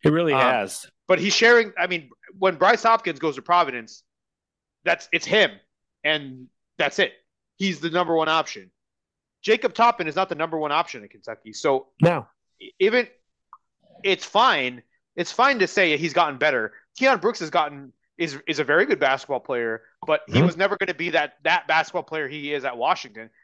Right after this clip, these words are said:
Speaker 2: that he is at Kentucky. When they give him a bunch of minutes, he has, he has an unlimited leash.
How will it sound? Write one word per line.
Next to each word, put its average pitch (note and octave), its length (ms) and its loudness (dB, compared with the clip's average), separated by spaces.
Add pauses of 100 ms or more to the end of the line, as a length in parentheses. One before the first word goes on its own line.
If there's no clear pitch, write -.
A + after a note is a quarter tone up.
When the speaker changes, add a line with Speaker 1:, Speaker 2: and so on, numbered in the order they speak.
(120)
Speaker 2:
that D3 80 -6
he D3 100 -4
is C3+ 100 -6
at B2 80 -6
Kentucky. B2 480 -6 (280)
When C#3 340 -6 (280)
they D#3 100 -2
give D#3 140 -6
him D#3 140 -10
a C#3+ 40 -8
bunch D3 180 -6
of C#3+ 80 -12
minutes, D#3 440 -6 (260)
he D#3 80 -10
has, D3+ 280 -2 (220)
he D#3 80 -6
has C#3+ 220 -2
an D3+ 100 -10
unlimited E3 440 -4
leash. C3+ 360 -8